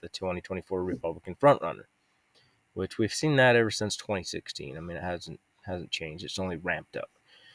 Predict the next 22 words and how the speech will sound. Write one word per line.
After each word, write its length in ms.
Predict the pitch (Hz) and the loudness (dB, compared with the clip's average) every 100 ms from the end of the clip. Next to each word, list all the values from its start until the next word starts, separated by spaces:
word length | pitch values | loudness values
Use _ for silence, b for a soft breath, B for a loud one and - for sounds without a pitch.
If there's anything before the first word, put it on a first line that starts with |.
| b b - | b b 6
Even 140 | 143 | 10
as 140 | 151 123 | 10 10
the 100 | 123 | 8
event 260 | 110 123 | 10 8
itself 320 | 110 - 120 - | 8 8 6 8
fades 360 | 127 123 107 | 6 6 6
into 180 | 113 107 | 2 2
the 100 | 92 | 0
historical 520 | 101 - 117 107 90 | 0 2 4 2 0
background, 560 | 82 101 85 104 101 98 | 2 2 2 0 2 0
its 180 | 98 - | -2 0
after 380 | 95 98 - 98 | 2 2 2 -2
effects 380 | - 92 90 | 0 0 0
continue 520 | - 98 - 131 117 95 | -2 -4 0 0 2 0
to 160 | 98 | 0
significantly 840 | - 95 101 139 127 104 - 101 92 | -2 -2 0 -2 0 -6 -2 -2 -2
influence 500 | - 110 104 98 - | -2 0 2 0 -4
American 380 | 95 92 90 80 | -2 -2 -2 -4
politics. 560 | 117 110 95 - - - B B B | 4 4 4 -2 -10 -12 B B B
Here's 200 | - 127 | 2 4
an 80 | 117 | 6
o-, 260 | 117 120 | 8 6